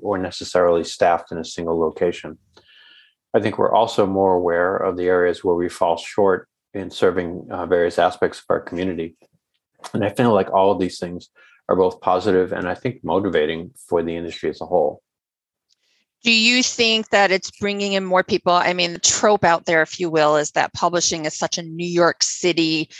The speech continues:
Speaker 2: and surrounding areas industry. And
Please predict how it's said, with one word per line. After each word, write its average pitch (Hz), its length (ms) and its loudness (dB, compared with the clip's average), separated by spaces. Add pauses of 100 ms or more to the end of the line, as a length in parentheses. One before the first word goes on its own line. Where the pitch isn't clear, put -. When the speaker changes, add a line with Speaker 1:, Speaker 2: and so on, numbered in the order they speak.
(640)
Speaker 2:
and 170 360 2
surrounding 165 1080 0 (220)
areas 156 680 2 (640)
industry. 170 720 2
And 147 160 -2